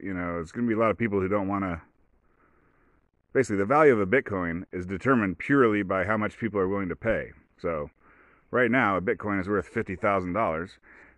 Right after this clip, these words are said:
because there's a person out there who has fifty thousand dollars, real dollars,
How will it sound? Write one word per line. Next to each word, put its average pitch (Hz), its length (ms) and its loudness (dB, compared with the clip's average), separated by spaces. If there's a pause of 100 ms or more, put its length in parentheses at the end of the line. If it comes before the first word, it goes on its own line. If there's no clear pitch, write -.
because 95 200 -4
there's 110 200 2
a 101 40 -4
person 135 320 2
out 127 200 0
there 92 400 -6
who 90 100 -6
has 90 220 0
fifty 110 260 -6
thousand 104 380 0
dollars, 95 400 0
real 107 380 2
dollars, 87 540 -2